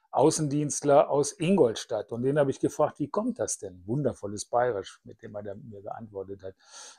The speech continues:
Er sagt, „Den Leuten geht's noch zu gut, ja?“ Ich sag, „Ja und?“ Also ich höre das mal auf mit dem, äh, Dialekte imitieren. Besser nicht, sonst kriege ich da noch Ärger.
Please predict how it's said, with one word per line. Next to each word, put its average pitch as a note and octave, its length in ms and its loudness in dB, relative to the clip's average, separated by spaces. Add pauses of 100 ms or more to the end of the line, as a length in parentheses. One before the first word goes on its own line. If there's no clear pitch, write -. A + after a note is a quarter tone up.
Er G#2+ 60 -12
sagt, - 400 -8
„Den A2 140 -6
Leuten C3 460 6
geht's C3+ 260 2
noch B2+ 160 4
zu A#2 220 4
gut, C3 380 8
ja?“ G#2+ 300 -6 (460)
Ich - 80 -8
sag, - 260 -2
„Ja B2+ 220 8
und?“ C#3 320 6
Also A2 220 -2
ich - 160 -10
höre B2 80 2
das A2 160 -2
mal G#2 100 -4
auf A#2 240 -2
mit G2 160 -14
dem, F#2+ 180 -14 (800)
äh, F#2 240 -10
Dialekte G2+ 580 -4 (120)
imitieren. G2 640 -8
Besser G2+ 260 -6
nicht, G#2 320 -10 (160)
sonst F#2+ 180 -20
kriege G#2 240 -10
ich F2+ 80 -14
da G2+ 200 -10
noch G2 240 -14
Ärger. G2 460 -6